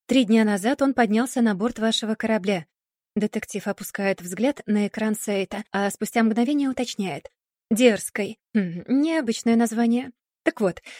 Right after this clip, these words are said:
тем же вечером ему не повезло познакомиться с вами лично, Санор Хорас, и быть вами жестоко избитым. Это правда?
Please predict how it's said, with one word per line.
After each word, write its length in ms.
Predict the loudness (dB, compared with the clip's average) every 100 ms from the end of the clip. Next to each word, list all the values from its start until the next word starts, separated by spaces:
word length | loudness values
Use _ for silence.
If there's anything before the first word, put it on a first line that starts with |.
| -6
тем 200 | 4 4
же 120 | 4
вечером 520 | 4 2 2 0 0 0
ему 280 | 2 4 4
не 100 | 2
повезло 400 | 2 2 2 2
познакомиться 800 | 2 0 -2 -4 -4 -4 -4 -4 _
с 140 | -10 0
вами 240 | 2 2
лично, 420 | 2 0 0 -4
Санор 320 | 0 0 0 0
Хорас, 420 | -2 -2 -2 -6 0
и 320 | 2 4 2
быть 460 | 0 4 4 2 -8
вами 600 | -6 0 0 2 0 0 0
жестоко 580 | -2 -2 -6 -2 2
избитым. 500 | 2 0 -4 -4 -10 -10 _ _ 0
Это 200 | 2 4
правда? 400 | 2 2 0